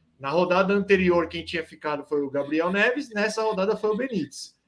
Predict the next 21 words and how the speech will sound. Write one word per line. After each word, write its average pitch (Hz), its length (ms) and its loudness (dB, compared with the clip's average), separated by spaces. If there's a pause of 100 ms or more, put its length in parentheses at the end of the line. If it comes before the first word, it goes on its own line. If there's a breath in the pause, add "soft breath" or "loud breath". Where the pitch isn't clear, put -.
(220)
Você - 140 0
não 240 80 4
vai 180 120 6
deixar, 185 360 4
obviamente, 175 720 2
o 220 40 2
Rigoni 185 380 0
de 180 100 -8
fora, 196 420 0
você - 100 -20
não 139 80 -10
vai 151 80 -2
deixar 170 260 -2
o 160 80 2
Arboleda 170 520 4
de 208 100 -4
fora, 185 460 0 (440)
que - 60 -20
são 147 140 -8
titulares 147 500 -4
absolutos. 165 840 0